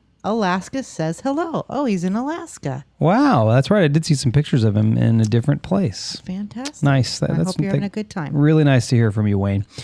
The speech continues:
Speaker 2: Um, so Antonio says, "I almost enlisted into the Army a couple years before Desert Storm. I would have been in that mess. I changed my mind just in time." He says, "You can dodge the draft if you get pregnant real quick."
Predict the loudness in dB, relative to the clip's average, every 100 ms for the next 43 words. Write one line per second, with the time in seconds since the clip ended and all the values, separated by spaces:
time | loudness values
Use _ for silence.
0 | -18 -20 -10 0 2 4 4 4 4 4
1 | 4 4 4 2 -2 -2 0 2 4 4
2 | 4 4 4 4 4 2 2 4 4 2
3 | 2 2 4 4 4 4 4 4 4 2
4 | 2 2 4 4 4 4 2 0 2 2
5 | 2 2 0 -2 0 2 4 4 4 4
6 | 2 2 2 4 4 4 4 4 2 -2
7 | -2 -2 -2 -4 -8 -4 -2 -2 -2 -2
8 | 0 -2 -2 -4 -6 -6 0 2 4 4
9 | 2 -2 -20 -20 -2 2 4 4 2 2
10 | 2 2 2 2 2 2 2 2 0 -2
11 | 0 0 2 0 0 0 2 2 0 0
12 | -4 -4 -4 -6 -6 -14